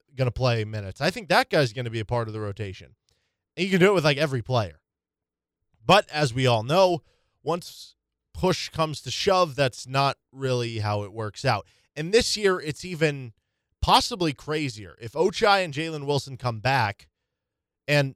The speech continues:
Remy Martin decides to go to Kansas as opposed to pursuing the N B A, you would have fourteen scholarship players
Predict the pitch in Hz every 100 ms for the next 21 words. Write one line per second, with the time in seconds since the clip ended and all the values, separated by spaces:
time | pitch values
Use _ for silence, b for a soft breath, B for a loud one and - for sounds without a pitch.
0 | _ 135 135 123 120 135 127 117 104 -
1 | 120 135 117 110 - - - - 117 107
2 | 101 95 107 101 160 165 131 110 104 104
3 | 123 110 - 113 110 - 123 113 110 107
4 | 101 120 131 104 _ _ _ _ _ _
5 | _ _ _ _ _ - 214 262 - -
6 | 180 196 - 165 151 - 151 139 120 117
7 | - 185 170 95 - - -